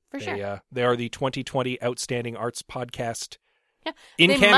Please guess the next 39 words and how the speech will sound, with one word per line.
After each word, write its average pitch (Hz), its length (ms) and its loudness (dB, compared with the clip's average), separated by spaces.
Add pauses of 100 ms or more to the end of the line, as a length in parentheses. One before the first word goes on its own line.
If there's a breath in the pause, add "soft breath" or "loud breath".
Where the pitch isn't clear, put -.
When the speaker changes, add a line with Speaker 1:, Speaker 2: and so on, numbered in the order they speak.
(120)
Speaker 1:
must - 80 -4
be 214 100 -4
good. 226 300 2
They've 202 120 0
Speaker 2:
So, 156 140 4
Speaker 1:
won 220 160 8
an 240 100 2
award. 226 640 -2
Speaker 2:
Indeed. 143 720 -6 (440 soft breath)
Um, 127 240 2
and 156 160 2
we 208 100 2
must 302 220 0
be 220 100 -8
pretty 208 200 -4
good 202 140 0
'cause 196 160 -6
we 214 80 -8
were 214 120 -2
nominated 170 500 -2
for 104 140 -12
an 92 80 -12
award. 82 300 -18
So, 104 360 -8
uh, 104 200 -4 (100)
Speaker 1:
So 320 100 -16
there 320 100 -8
we 339 60 -10
go. 247 220 -2 (100)
Speaker 2:
there 165 140 -10
we 165 80 -10
go. 165 260 -4
Speaker 1:
Yeah. 285 180 -14
Speaker 2:
Yeah. 165 260 -12 (720 loud breath)
Uh, 143 220 2
but 151 160 0
with 233 160 2
that 196 220 4
said, 117 380 -4